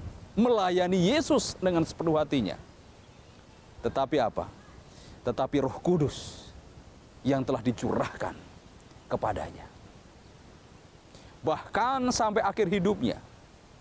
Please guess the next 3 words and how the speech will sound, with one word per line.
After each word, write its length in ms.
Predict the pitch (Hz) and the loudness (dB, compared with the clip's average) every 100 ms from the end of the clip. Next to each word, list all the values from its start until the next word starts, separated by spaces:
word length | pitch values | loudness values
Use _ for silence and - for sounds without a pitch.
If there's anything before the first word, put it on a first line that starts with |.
| - - - - - - - - - - | -20 -20 -20 -20 -20 -20 -20 -20 -20 -18
Petrus 560 | - 123 - 151 151 - - | -2 -2 0 -2 -2 -4 -4
rela 320 | 135 143 160 | 0 2 0
mati 720 | 160 160 240 - 277 170 104 | 2 2 2 2 2 2 -2